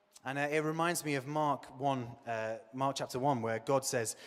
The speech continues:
uh, where Jesus says, "The time has come. The kingdom of God has come near. Repent and believe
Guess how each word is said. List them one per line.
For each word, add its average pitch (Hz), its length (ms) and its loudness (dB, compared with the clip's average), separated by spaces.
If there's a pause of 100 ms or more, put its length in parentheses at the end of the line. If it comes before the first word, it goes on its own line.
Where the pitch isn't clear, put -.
(200)
uh, 117 100 2
where 117 120 2
Jesus 139 280 -2
says, 120 160 -2
"The 135 100 -4
time 175 340 -2
has 160 140 -4
come. 101 300 -8 (720)
The 127 80 -6
kingdom 170 400 -4
of 143 140 -4
God 131 220 4
has 123 200 -2
come 120 280 -6
near. 92 320 -8
Repent 135 680 -4 (100)
and 127 300 -4
believe 123 580 -4